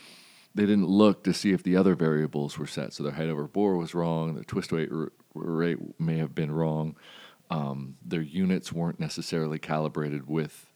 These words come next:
the units of measure provided to them, so it may have been meters shooting yards and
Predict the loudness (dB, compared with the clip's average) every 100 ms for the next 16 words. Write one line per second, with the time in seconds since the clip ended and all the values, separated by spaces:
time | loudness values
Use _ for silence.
0 | -20 -20 _ -10 -4 4 6 6 2 -6
1 | -10 -4 0 0 -2 0 2 2 0 -2
2 | 0 -2 -2 -2 -2 -4 -2 -2 -2 0
3 | 0 0 -2 -2 -4 0 2 2 0 -2
4 | -2 -2 0 2 2 -2 -6 -8